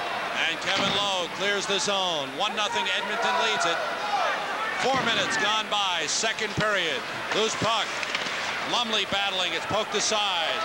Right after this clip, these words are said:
Gardner tries to get it to Keogh. And to the near side, Dave Hunter sends it ahead for Weir. Weir sends it into the Pittsburgh zone. Millen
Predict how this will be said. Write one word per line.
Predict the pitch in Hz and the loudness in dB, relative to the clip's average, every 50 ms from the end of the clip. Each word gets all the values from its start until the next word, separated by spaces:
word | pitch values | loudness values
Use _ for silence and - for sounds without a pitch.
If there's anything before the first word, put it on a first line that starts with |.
| - - - | 0 2 2
Gardner | 196 240 247 226 185 185 175 156 143 143 147 | 2 2 2 2 0 0 0 0 0 0 0
tries | - 190 202 214 190 - | 0 0 2 2 4 2
to | 208 208 | 4 2
get | 208 208 | 2 0
it | 202 - - | 0 0 -2
to | 190 - - | -2 0 0
Keogh. | 233 247 240 202 175 151 147 156 160 - - - - - - - - - - - - - - - - - - - - | 2 2 2 2 2 2 0 0 0 -2 -2 -4 -4 -4 -4 -4 -4 -4 -4 -4 -4 -4 -4 -4 -4 -4 -4 -4 -2
And | 127 151 165 175 151 | 0 0 0 0 0
to | 180 | -2
the | 180 185 185 | -2 0 0
near | 196 208 208 208 196 | 2 2 2 2 2
side, | - - 202 202 202 208 214 220 226 226 - - - - - - | 0 0 2 2 2 2 2 0 0 -2 -4 -8 -10 -8 -6 -2
Dave | 151 185 202 202 160 | 0 0 2 0 0
Hunter | 170 208 208 196 190 | 0 0 0 0 0
sends | 175 - 202 196 202 196 | 0 0 -2 -2 0 0
it | 190 190 | 2 2
ahead | 190 185 196 202 - | 2 2 0 -2 -2
for | - 202 190 190 | -2 -2 0 2
Weir. | 202 208 220 226 226 220 180 | 2 2 4 4 2 2 0
Weir | 185 202 214 214 190 | 2 2 2 2 0
sends | - - 208 208 196 208 | 0 0 -2 0 0 0
it | 202 208 | 0 0
into | 208 208 202 | 0 0 -2
the | 202 - 202 | -2 0 0
Pittsburgh | 208 202 - - - 208 202 196 190 - | 0 0 0 0 2 2 2 2 2 2
zone. | 208 208 202 190 175 151 139 - 403 453 466 - 762 - 622 427 453 453 381 349 - - 466 453 427 349 277 - - - - - - - - - | 2 2 2 2 2 2 0 0 2 2 2 2 2 0 0 0 0 2 0 2 2 4 4 4 4 4 2 -2 -4 -6 -6 -6 -4 -4 -4 -2
Millen | - 196 208 202 190 175 160 147 | 0 0 0 2 0 0 0 -2